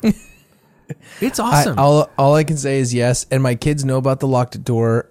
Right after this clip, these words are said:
Speaker 1: and we always say, and if they're listening, which
Speaker 2: Yep.
Speaker 1: they're not yet, but in the future, they're already, we have these conversations already, but we get, we, we decide we're gonna be open culture, we're gonna talk about sex. Well, obviously, our kids know about it, and we're not, like, if they ask us questions about it, we're gonna be open and honest,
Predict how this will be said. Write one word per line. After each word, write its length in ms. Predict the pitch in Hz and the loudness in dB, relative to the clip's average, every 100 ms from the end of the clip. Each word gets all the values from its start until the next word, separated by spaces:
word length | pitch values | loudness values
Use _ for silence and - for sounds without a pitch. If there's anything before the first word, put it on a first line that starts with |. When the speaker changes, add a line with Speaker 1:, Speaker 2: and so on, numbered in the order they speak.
| - | -2
Speaker 1:
and 360 | 123 120 104 - | 0 0 -4 -6
we 240 | 123 123 | -2 0
always 340 | 120 117 117 110 | 2 2 0 -2
say, 280 | - 113 - | -2 -4 -2
and 160 | 131 | -2
if 80 | 120 | -2
they're 100 | - | 0
listening, 360 | 117 117 - 110 | 0 0 -2 0
which 100 | 113 | 0
Speaker 2:
Yep. 60 | - | 0
Speaker 1:
they're 80 | 120 | 0
not 180 | 117 101 | 0 0
yet, 240 | 117 110 | -2 -2
but 140 | 117 | -4
in 60 | 131 | -2
the 60 | 120 | -2
future, 360 | 123 104 110 127 - - - | -2 -2 -4 -6 -14 -18 -2
they're 100 | 202 | 0
already, 220 | 190 147 | 2 2
we 160 | 151 | 2
have 260 | 160 143 123 | 2 2 0
these 120 | 123 | -2
conversations 560 | - 123 110 123 110 107 | -2 -2 -2 -2 -2 -2
already, 380 | 113 107 101 95 - - - | 0 0 -2 -4 -12 -20 -4
but 80 | 143 | 0
we 140 | 165 | 0
get, 200 | 190 - - | 0 -4 -10
we, 400 | - - 139 165 | -18 -10 -4 -2
we 140 | 170 | 0
decide 340 | 190 175 151 131 | 0 0 0 0
we're 200 | 120 127 | 0 0
gonna 180 | 135 131 | 0 2
be 180 | 127 - | 0 0
open 260 | 135 131 127 | -2 -2 0
culture, 260 | 131 120 120 | -2 -2 -2
we're 100 | 113 | 0
gonna 160 | 117 | 0
talk 260 | 110 123 117 | 0 -2 -2
about 380 | 110 113 - - | -2 -2 -2 -4
sex. 320 | 127 110 - | -4 -4 -6
Well, 140 | 110 | -4
obviously, 300 | 123 113 117 | -4 -2 -4
our 60 | 110 | -2
kids 200 | 127 113 | -4 -2
know 100 | 117 | -2
about 160 | 110 | -2
it, 80 | 110 - | -4 -2
and 160 | 156 147 | 0 2
we're 120 | 156 | 2
not, 260 | 165 180 | 2 0
like, 240 | 147 131 - | 0 -2 -4
if 80 | 131 | -4
they 100 | 131 | -2
ask 220 | 139 - | -2 -2
us 80 | 151 | -4
questions 380 | 147 139 - 135 | -2 -2 -2 -2
about 260 | 135 135 | 0 0
it, 180 | 165 - - | 0 -2 -2
we're 160 | 123 | -2
gonna 160 | 117 113 | 0 0
be 160 | 110 | 0
open 240 | 107 107 95 | 0 -2 -6
and 140 | 98 | -4
honest, 360 | 127 160 160 | -2 -2 -2